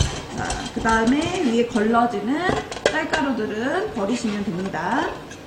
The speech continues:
자, 그 다음에 물 끓여놨죠. 자, 물이 얼만큼 들어갈지는 모르겠는데 두 큰술 이상은 들어갈 거예요. 그래서 소금에다가 이렇게 녹여서 쓰셔도 되고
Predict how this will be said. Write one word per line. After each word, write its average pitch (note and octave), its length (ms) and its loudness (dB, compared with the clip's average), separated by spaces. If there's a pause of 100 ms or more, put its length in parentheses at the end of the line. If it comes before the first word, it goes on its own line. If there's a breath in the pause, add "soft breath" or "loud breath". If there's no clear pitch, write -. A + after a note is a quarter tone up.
(1080)
자, G3 140 0
그 C#4 80 -4
다음에 E4+ 380 2
물 A3+ 200 2
끓여놨죠. B3 920 -2 (160)
자, G3+ 80 -2
물이 B3 240 2
얼만큼 E4+ 680 4
들어갈지는 D4 680 2
모르겠는데 G3+ 1160 0 (160)
두 E4 160 -4
큰술 G#4 340 0
이상은 C4 440 4
들어갈 G3+ 500 0
거예요. D#3+ 500 -2 (260)
그래서 C#4+ 800 2 (800)
소금에다가 D4+ 800 0
이렇게 A3 240 2
녹여서 A#3+ 840 0
쓰셔도 C4+ 400 -2
되고 A#3+ 600 0